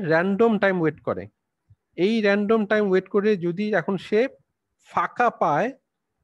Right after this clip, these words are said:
তখন সে তার ফ্রেমটা পাঠায়। এটা হচ্ছে সিএসএম এ সিএ। যদি সিএসএম এ সিডি হতো, তাহলে এই দুটা ব্যাপার থাকতো না। কি হতো? মিডিয়াম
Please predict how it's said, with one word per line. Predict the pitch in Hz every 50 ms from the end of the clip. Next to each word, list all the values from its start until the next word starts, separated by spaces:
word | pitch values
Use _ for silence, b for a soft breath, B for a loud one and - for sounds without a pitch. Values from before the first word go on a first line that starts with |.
| _ _ -
তখন | 170 165 160 - 202 214 226 202 -
সে | - 165 160 165
তার | 170 170 - - -
ফ্রেমটা | - 143 139 139 139 - 208 254 269 - - - _ _ _ -
পাঠায়। | 113 - - - - - _ _ _ _ _ _ _ _ _ _ _ _ _ _ _ _ _ _ _ _ _ _ _ _
এটা | 151 156 156 185 180
হচ্ছে | 180 180 - - 226 262 277 262 202 - _
সিএসএম | - - 175 175 165 147 - - 180 208 247
এ | 220 - -
সিএ। | - 202 185 151 117 87 - - _ _ _ _ _ _ - -
যদি | 156 156 196 190
সিএসএম | - - - 185 190 208 202 202 - 233 214 208
এ | 190
সিডি | - - - 196 185 202 180 202
হতো, | 208 202 - 254 277 302 285 _ _ _ _ _ _ _ _ _ _ _ _
তাহলে | 165 143 151 165 185 202 202 196 -
এই | 160 165 175 170
দুটা | 147 165 160 - 196 190 - - - - -
ব্যাপার | 139 131 - 180 175 - -
থাকতো | - - _ _ - 120
না। | 104 92 80 - _ _ _ _ _ _ - - _ _ _ _ _ _ _ _ _
কি | - 175 175 190
হতো? | 190 196 233 262 294 285 - _ _ _ _ _ _ _ -
মিডিয়াম | - 139 156 180 170 165 180 196 208 220